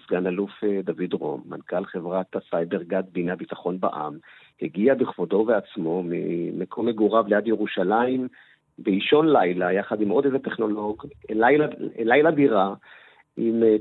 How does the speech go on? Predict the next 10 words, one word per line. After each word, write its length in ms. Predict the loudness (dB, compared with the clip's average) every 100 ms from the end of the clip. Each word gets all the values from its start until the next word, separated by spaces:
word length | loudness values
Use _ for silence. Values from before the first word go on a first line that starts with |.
| 0
ציוד 180 | 0 2
טכנולוגי, 680 | 2 4 4 4 2 -2 -4 -4
על 80 | -2
פי 120 | 0
החשד 320 | 0 -2 -2 0
ניסו 260 | -2 0
להתקין 360 | 2 2 2 -2
פה 100 | 0
מכשירי 400 | -4 -4 -2 0
האזנה, 480 | 0 0 -2 -2